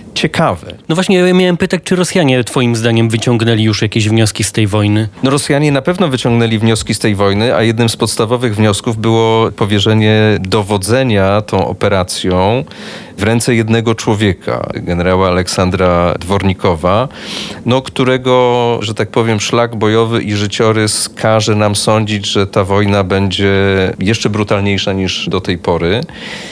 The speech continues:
Speaker 1: No i zdaje się, że generał Dwornikow już to udowodnił, bo w zeszłym tygodniu to zbombardowanie dworca w Kramatorsku, dworca cywilnego, tak, pełnego ludzi, którzy chcieli się po prostu wydostać z miejsca, które za chwilę może być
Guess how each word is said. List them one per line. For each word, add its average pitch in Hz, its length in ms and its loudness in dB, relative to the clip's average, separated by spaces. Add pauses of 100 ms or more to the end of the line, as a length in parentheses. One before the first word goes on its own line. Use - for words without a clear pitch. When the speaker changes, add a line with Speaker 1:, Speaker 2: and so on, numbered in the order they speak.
(200)
Speaker 1:
No 120 140 2
i 151 100 2
zdaje 151 280 0
się, 151 160 0
że 135 180 2
generał 135 340 0
Dwornikow 127 480 -2
już 123 180 -2
to 135 100 -2
udowodnił, 110 680 -2
bo 92 320 -2
w 90 60 -8
zeszłym 95 300 -4
tygodniu 98 560 -2
to 98 120 -2
zbombardowanie 95 840 0
dworca 90 840 0
w - 160 -14
Kramatorsku, 92 960 -2 (180)
dworca 95 720 0
cywilnego, 98 720 -2
tak, 90 240 -4
pełnego 92 760 0
ludzi, 95 340 0
którzy 98 280 -6
chcieli 92 300 -4
się - 120 -6
po 90 120 -8
prostu 90 520 -4 (140)
wydostać 98 880 -2
z 95 140 -2
miejsca, 123 420 2
które 120 260 0
za 117 140 0
chwilę 123 420 -2
może 113 280 0
być 107 240 -4